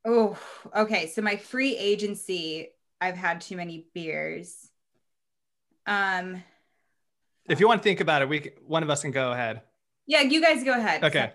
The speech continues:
Speaker 1: So
Speaker 2: 'cause there's one I've had in my mind for, like, a couple months now, as soon as I saw his decline.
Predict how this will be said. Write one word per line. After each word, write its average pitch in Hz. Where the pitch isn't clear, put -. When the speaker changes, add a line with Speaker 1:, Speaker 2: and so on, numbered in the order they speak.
Speaker 1:
So -
Speaker 2:
'cause 147
there's 190
one 185
I've 160
had 156
in 151
my 143
mind 127
for, 151
like, 123
a 139
couple 151
months 127
now, 113
as 110
soon 131
as 120
I 117
saw 120
his 113
decline. 110